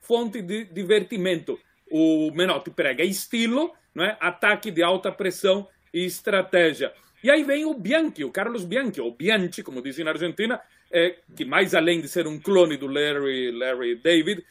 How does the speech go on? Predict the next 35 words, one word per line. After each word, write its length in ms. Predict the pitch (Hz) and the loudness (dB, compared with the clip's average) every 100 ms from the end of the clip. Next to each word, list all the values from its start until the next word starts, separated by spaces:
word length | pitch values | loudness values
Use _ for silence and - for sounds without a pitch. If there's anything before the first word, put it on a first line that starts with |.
| _ - | _ -2
ele 540 | 156 160 160 165 170 | 0 2 6 6 6
também 320 | 175 151 185 | 2 0 2
é 40 | 175 | 0
o 60 | |
técnico, 640 | - 202 202 202 156 214 - | 2 0 2 -2 -2 -6 -10
segundo 320 | - - 220 | -12 -4 0
a 40 | 208 | 0
revista. 540 | 185 202 196 240 - - | 0 -2 -2 -4 -4 -6
E 60 | - | -2
aí 80 | 359 | 0
eu 80 | 370 | 0
fiquei 200 | - 370 | -2 -4
pensando, 480 | 247 170 277 214 | -2 -2 -2 -4
nossa, 320 | 139 269 - 139 | -6 -8 -10 -12
será 280 | 127 160 | -8 -8
mesmo? 400 | 202 226 233 151 - _ | -4 -4 -4 -8 -14 _
Mas 280 | 151 143 - _ _ _ _ | -6 -6 -8 _ _ _ _
eles 260 | 139 147 - | -8 -4 -4
afirmam 320 | - 190 208 | -2 -2 -2
isso, 160 | 202 | 0
é 20 | 190 | -2
o 60 | |
técnico 500 | - 262 262 247 226 | 0 -2 -2 -6 -6
de 80 | 196 | -4
maior 240 | 180 247 | -2 -2
sucesso 680 | 254 247 190 214 220 - 220 - _ _ | -4 -8 -6 -6 -6 -8 -12 -14 _ _
da 120 | 196 | -2
história 420 | 208 - 214 220 | -2 -2 -2 -2
sul-americana, 960 | - 240 262 220 214 277 220 - 240 180 | -4 -4 -2 0 -2 -4 -4 -2 -2 -2
o 40 | |
Carlos 300 | - 202 214 | -4 -4 -4
Bianchi. 400 | 185 214 156 135 - _ _ | -2 -4 -4 -10 -12 _ _
Ele 220 | 269 277 | -4 -2
tem 300 | - 302 311 - | -2 -4 -4 -4
um 260 | 285 311 | -4 -4